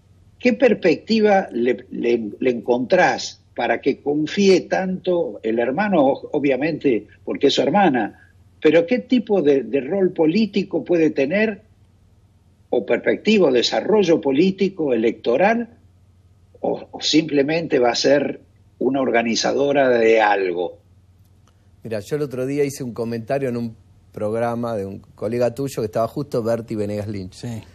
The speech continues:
Speaker 2: Y no le gustó el comentario que hice, pero yo acá lo voy a repetir para, para ser provocador.
Speaker 3: Sí.
Speaker 1: Sí.
Speaker 2: Viste que Milei en sus,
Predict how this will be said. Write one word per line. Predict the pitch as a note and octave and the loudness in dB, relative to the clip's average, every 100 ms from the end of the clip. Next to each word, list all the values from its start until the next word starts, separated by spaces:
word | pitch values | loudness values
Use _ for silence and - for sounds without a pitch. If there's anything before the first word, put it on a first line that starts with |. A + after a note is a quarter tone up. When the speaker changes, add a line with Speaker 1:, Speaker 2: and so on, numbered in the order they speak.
| - | -10
Speaker 2:
Y | A2+ | 0
no | C#3+ | 4
le | D3+ | 4
gustó | D3+ F3+ | 4 2
el | E3+ | 2
comentario | B2 A#2 A2 A2 A2 G#2+ | 2 0 0 0 0 0
que | G#2+ | -2
hice, | G2 G2+ | -4 -4
pero | G#2 | -2
yo | A#2+ B2+ | 0 0
acá | A#2+ B2+ D3 | 0 2 4
lo | |
voy | C#3 | 4
a | C3 | 4
repetir | A#2 G#2+ G#2 F2+ A#2+ C3+ - - - | 2 0 -2 -2 -2 -4 -8 -14 -6
para, | A2 A2 - - - | -2 -2 -2 -10 -2
para | A#2 A2+ | 0 2
ser | C#3 B2 | 2 2
provocador. | A#2+ A2+ G#2 G#2 G2 E2 | 2 2 2 0 -2 -4
Speaker 3:
Sí. | - A2+ G#2+ - - - - - - - | -12 -16 -18 -20 -20 -20 -20 -20 -20 -20
Speaker 1:
Sí. | - A#2+ - | -4 0 2
Speaker 2:
Viste | D#3+ G3 | 2 0
que | D#3 C#3+ | 2 2
Milei | C#3 C#3+ D#3 F#3 - C3 | 2 4 4 2 -2 -6
en | B2+ | -6
sus, | A2+ B2+ A2+ | -6 -8 -8